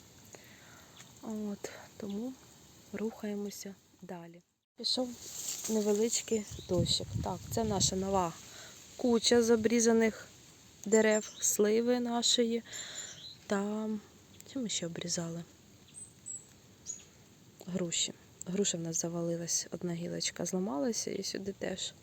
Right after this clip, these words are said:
Ну нічого, поріжемо, обріжемо. Та на... дрова піде все взимку.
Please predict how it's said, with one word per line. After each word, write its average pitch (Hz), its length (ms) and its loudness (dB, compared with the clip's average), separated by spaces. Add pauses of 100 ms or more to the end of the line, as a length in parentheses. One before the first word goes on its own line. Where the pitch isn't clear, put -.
(760)
Ну 359 80 2
нічого, 185 440 -2 (180)
поріжемо, 214 520 0
обріжемо. 190 600 0 (500)
Та 185 200 -6
на... 185 160 -4 (840)
дрова 220 460 10
піде 196 340 2
все 180 340 2
взимку. 165 520 -6